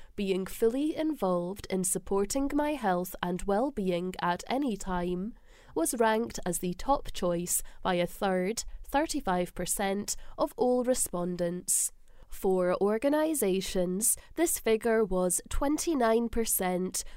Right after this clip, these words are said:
which was second behind visitors being able to spend time with someone in care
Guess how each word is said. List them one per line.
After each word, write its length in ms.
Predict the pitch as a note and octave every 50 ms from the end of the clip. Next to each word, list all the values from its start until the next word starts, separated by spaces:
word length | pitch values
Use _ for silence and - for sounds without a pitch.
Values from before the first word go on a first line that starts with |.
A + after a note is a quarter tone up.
| - -
which 260 | D#4+ D#4 - - -
was 140 | G3+ F#3 F#3
second 640 | - - G#3+ F#3+ F#3 F#3+ - G3+ F3+ F#3 G3+ B3+ -
behind 540 | - A3 G#3 F#3+ F#3+ F#3+ F#3+ F#3 F#3 F#3 F#3+ -
visitors 720 | F3+ - G3 F3+ - G3+ G3 - G#3+ G3+ G#3 B3 D4 -
being 320 | - - C#4 D4 D#4+ E4+ E4 -
able 540 | - G3 F#3 F#3+ F3+ F#3 G3 F#3 F3+ G#3+ - - - - - -
to 100 | A3 G3+
spend 480 | - - - A#3+ B3+ D#4 F4+ - -
time 360 | - - G#3 F#3+ F#3+ F#3+ G#3
with 140 | A#3+ D4+ -
someone 520 | - - - F#3 F3+ F#3 F#3 F#3 F#3 G3 F#3+
in 260 | - F3+ F3+ F#3 F#3+
care 480 | - - A3 G#3 G#3 G#3 G#3 G#3 G#3